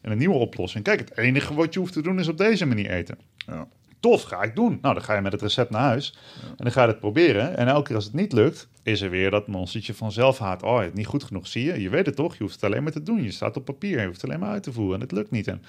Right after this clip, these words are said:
Speaker 1: en ik denk dat dat, dat iets is waar een hele enorme industrie op zit in de zelfontwikkelingsmarkt. Of het
Speaker 2: Ja.
Speaker 1: nou gaat over stoppen met roken of afvallen of, eh, je beste zelf leven of dat soort dingen. Niet, niet om, om,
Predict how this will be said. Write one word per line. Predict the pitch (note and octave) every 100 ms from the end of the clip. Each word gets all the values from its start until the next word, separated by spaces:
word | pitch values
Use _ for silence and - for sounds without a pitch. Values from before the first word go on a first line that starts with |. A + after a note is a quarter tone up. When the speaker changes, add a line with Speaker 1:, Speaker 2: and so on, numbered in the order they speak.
| - - - - -
Speaker 1:
en | A2+
ik | A2
denk | D3 C#3
dat | A2
dat, | C#3 C#3+ - _ _
dat | A#2+ C#3 -
iets | C#3+ C3
is | C#3 C3+
waar | - A2 G2+
een | G#2
hele | G#2 D3 C3+ A#2
enorme | A#2 C#3 F3+ E3+ C3+ G#2+ G2+
industrie | A2+ G#2 F#2+ - C3+ F#3 - _ _ _ -
op | D#3
zit | - F3 -
in | - A#2+
de |
zelfontwikkelingsmarkt. | A2+ B2+ A#2+ A#2 B2 B2+ B2 A2+ A#2 B2+ D#3
Of | - -
het | -
Speaker 2:
Ja. |
Speaker 1:
nou | F#2+
gaat | F2 G#2+ G2
over | F#2+ F2+
stoppen | - G2 G2
met | F2+
roken | F#2 G#2 G2
of | F#2+ E2+
afvallen | A2 - G#2+ F#2+ F#2
of, | F#2+ - -
eh, | F#2 F#2
je | F#2
beste | G2 G2+ G#2
zelf | G#2 G#2 G2
leven | G#2 F#2+ F#2+
of | G2 F#2
dat | G#2+
soort | - A2+
dingen. | A#2+ G3+ - - - - -
Niet, | A#2+ D3 D#3+
niet | D3+ D3
om, | C3 A2+ A2
om, | A2 G#2+ G2